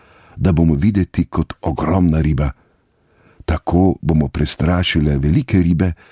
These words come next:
da se nas bodo samo izogibale." Ribice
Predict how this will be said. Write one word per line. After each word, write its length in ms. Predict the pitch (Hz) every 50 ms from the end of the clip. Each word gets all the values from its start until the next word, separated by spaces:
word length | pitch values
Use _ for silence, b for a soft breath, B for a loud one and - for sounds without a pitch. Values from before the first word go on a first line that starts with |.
| B B B B B B
da 360 | B - 71 87 82 80 78 -
se 140 | - - -
nas 200 | 73 76 76 67
bodo 240 | 65 65 71 67 69
samo 380 | 67 - - 71 73 87 104 - -
izogibale." 640 | - 82 73 82 80 76 80 82 67 78 71 67 65 - - _ _ _ _ _ _ _ _ _ _ _ _ _ _ _ _ _ _ _ _ _ _ _ - b b b b b b b b b b b b b b b b b b b _
Ribice 720 | - 92 127 151 131 139 127 - - 104 98 95 90 -